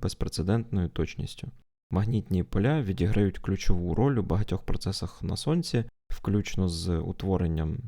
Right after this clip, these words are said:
сонячних плям, спалахів, викидів, е, корональної маси, е, які в тому числі впливають на Землю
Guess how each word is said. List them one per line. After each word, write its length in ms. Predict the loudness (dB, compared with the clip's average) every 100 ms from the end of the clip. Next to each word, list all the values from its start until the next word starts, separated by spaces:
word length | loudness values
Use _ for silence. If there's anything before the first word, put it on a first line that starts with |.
| -10
сонячних 580 | -2 -2 -2 -4 -6 -2
плям, 520 | 0 2 0 -2 -4
спалахів, 760 | -2 0 2 0 -2 -4 -4 -8
викидів, 840 | -2 -2 -2 -4 -2 -2 -4 -8
е, 200 | 0 0
корональної 500 | 2 0 2 2 2
маси, 460 | 2 2 0 -2 -4
е, 880 | -4 -8 -20 -20 -16 -16 -14 -14 -8
які 360 | -6 0 2 2
в 220 | 0 0
тому 220 | 0 0
числі 260 | 0 0 0
впливають 560 | 0 0 4 2 0
на 260 | -2 0 0
Землю 400 | -2 -4 -4